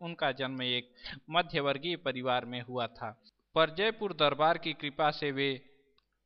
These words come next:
सामंती वर्ग में दीक्षित हो गए। फिर तो उन्होंने अपने को उस वातावरण में ऐसा ढाला कि उनका समूचा दृष्टिकोण नागरिकों का दृष्टिकोण हो गया। इसलिए उनके देखे हुए समाज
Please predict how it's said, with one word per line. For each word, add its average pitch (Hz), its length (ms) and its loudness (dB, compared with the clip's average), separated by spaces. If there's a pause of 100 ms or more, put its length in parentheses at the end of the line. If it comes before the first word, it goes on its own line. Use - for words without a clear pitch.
सामंती 160 680 -2
वर्ग 160 280 2
में 147 260 -2
दीक्षित 147 480 -4
हो 123 120 -4
गए। - 260 -18
फिर 151 200 2
तो 151 220 0
उन्होंने 151 480 0
अपने 147 380 0
को 143 180 -6
उस - 300 -8
वातावरण 139 640 2
में 135 180 -2
ऐसा 147 340 2
ढाला 139 320 2
कि 135 160 -2 (140)
उनका 147 280 0
समूचा 151 500 -2
दृष्टिकोण 139 800 -4 (440)
नागरिकों 139 520 0
का 127 160 0
दृष्टिकोण 131 680 -6
हो 113 180 -4
गया। 101 300 -8 (680)
इसलिए 147 640 2 (160)
उनके 135 280 -6
देखे 165 380 -4
हुए 151 180 2
समाज 143 360 0